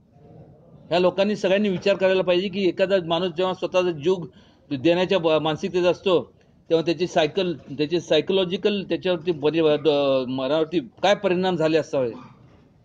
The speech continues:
नैराश्य येतं, आणि ह्या नैराश्यातनं जर तो आत्महत्या करू शकतो, स्वतःचा जीव घेऊ शकतो, तर तो दुसऱ्याचा घे-, घेणार नाही कशावरनं?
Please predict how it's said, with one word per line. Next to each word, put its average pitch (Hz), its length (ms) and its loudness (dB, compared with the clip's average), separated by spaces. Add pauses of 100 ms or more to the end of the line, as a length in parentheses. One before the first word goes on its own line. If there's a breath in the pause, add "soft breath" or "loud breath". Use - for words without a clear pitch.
(1120)
नैराश्य 196 560 4
येतं, 139 260 -2 (3250)
आणि 127 120 -6
ह्या 160 100 2
नैराश्यातनं 165 680 0
जर 151 220 0
तो 180 40 2
आत्महत्या 165 460 0
करू 165 180 0
शकतो, 156 400 -2 (100)
स्वतःचा 196 680 0
जीव 170 320 2
घेऊ 196 140 4
शकतो, 156 560 -2 (720)
तर 151 120 -4
तो 160 60 2
दुसऱ्याचा 170 480 2
घे-, 156 300 0
घेणार 165 260 0
नाही 196 160 0
कशावरनं? 196 520 2